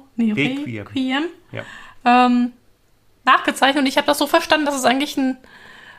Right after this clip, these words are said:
Speaker 1: ähm, Klassiker, ein älterer Klassiker als Roman ist. Und der hat das halt dann frei entsprechend nachgezeichnet, die Geschichte.
Speaker 2: Genau so hab ich's auch verstanden.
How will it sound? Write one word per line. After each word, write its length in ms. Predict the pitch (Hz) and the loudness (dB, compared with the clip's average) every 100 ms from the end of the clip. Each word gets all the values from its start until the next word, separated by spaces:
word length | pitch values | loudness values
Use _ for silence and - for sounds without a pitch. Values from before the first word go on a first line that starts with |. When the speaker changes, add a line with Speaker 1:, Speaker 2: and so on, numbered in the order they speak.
| - | -2
Speaker 1:
ähm, 420 | 240 240 247 240 | 2 4 4 2
Klassiker, 760 | - 269 294 320 - 294 285 294 - | 0 -2 0 -2 2 4 4 2 -2
ein 120 | 220 | -2
älterer 300 | 285 302 262 | 0 2 0
Klassiker 680 | 262 294 294 - 277 262 - | 2 0 0 0 2 2 0
als 260 | 226 226 - | -4 -2 -2
Roman 340 | 254 233 247 | 2 4 4
ist. 140 | 302 311 | 4 0
Und 80 | 254 | 0
der 100 | 277 | 2
hat 140 | 277 | 2
das 160 | 262 - | 2 2
halt 180 | 262 | 0
dann 200 | 269 254 | 2 0
frei 420 | 262 - - 220 240 | -4 -6 2 2 4
entsprechend 580 | 240 - 254 254 254 240 | 0 0 -4 -2 0 2
nachgezeichnet, 640 | 220 220 226 254 254 214 | 0 -2 -6 -4 -4 -4
die 40 | 214 | -4
Geschichte. 520 | 240 - - - 214 | -8 -10 -10 -8 -6
Speaker 2:
Genau 240 | 156 135 | -2 -2
so 80 | 123 | 0
hab 80 | 117 | -2
ich's 100 | 113 | -6
auch 80 | 101 | -12
verstanden. 460 | 101 - 95 95 | -12 -12 -14 -14